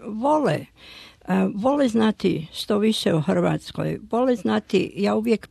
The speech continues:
kažem, ako nisu roditelji došli, ako su roditelji ovdje rođeni, ne, onda su bake i djedovi došli iz Hrvatske i onda oni, oni žele naučiti što više o, o,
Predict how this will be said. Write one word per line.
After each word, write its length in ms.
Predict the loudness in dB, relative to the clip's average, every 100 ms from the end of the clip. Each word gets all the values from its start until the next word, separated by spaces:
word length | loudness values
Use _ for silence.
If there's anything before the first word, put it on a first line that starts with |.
| -8
kažem, 540 | 0 2 2 -2 -4 -6 -14 -16 -20 _ _ -4
ako 260 | -4 2
nisu 320 | 4 4 2 2
roditelji 680 | 4 2 -2 0 0 0
došli, 380 | 0 -2 -2 -6
ako 200 | -8 -8
su 160 | -8 -4
roditelji 560 | -2 0 0 2 2
ovdje 340 | 4 2 2 2
rođeni, 520 | 4 2 2 0 0
ne, 240 | 0 -2 -4 -14 -18 -12
onda 260 | -4 -2 -2
su 160 | -4 -2
bake 400 | 0 0 2 2
i 40 |
djedovi 420 | 4 4 4 2
došli 420 | 2 -2 -2 -4
iz 140 | -4 -4
Hrvatske 480 | -4 -4 -8 -10 -6
i 160 | 0
onda 220 | 2 2
oni, 280 | 2 4 2 2
oni 300 | 0 2 2
žele 640 | 2 4 6 6 4 0 -8 -20 -20 -8 2
naučiti 800 | 4 6 4 2 0 -4 -4 -6
što 280 | -2 -2 0
više 380 | 0 0 0
o, 40 |
o, 40 | 0